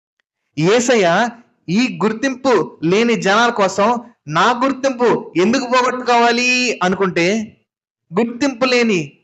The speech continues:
మానవాళికి ఈరోజు దేవుని బిడ్డలవుటకు గుర్తింపు ఎలా వచ్చిద్ది? అర్థమవుతుందా? ఆయన కన్ఫ్యూజన్లో ఉన్నారా?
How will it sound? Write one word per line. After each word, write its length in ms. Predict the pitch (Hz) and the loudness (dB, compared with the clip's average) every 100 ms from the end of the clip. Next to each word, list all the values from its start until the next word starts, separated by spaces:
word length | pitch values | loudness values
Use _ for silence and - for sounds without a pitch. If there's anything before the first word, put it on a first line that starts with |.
| _ | _
మానవాళికి 840 | 139 165 214 247 233 214 185 165 190 233 226 - _ - | -2 2 2 2 2 2 0 0 0 0 -6 -16 _ -4
ఈరోజు 420 | 160 202 240 254 | 0 2 2 2
దేవుని 360 | 190 208 247 240 | 0 0 0 0
బిడ్డలవుటకు 600 | 214 208 190 185 180 180 226 226 - _ _ 165 | 0 2 4 2 2 2 2 0 -8 _ _ -2
గుర్తింపు 360 | 254 254 247 220 | -2 -2 -4 -2
ఎలా 240 | 208 196 190 | 2 4 2
వచ్చిద్ది? 600 | 180 185 156 170 160 - _ _ _ _ _ _ _ _ _ _ _ _ - | 2 -2 -2 -2 -4 -10 _ _ _ _ _ _ _ _ _ _ _ _ -6
అర్థమవుతుందా? 380 | 156 196 202 254 | -2 0 2 0
ఆయన 120 | 220 | 0
కన్ఫ్యూజన్లో 460 | 190 185 185 170 | 0 0 0 0
ఉన్నారా? 360 | 147 131 127 123 | 0 0 -4 -6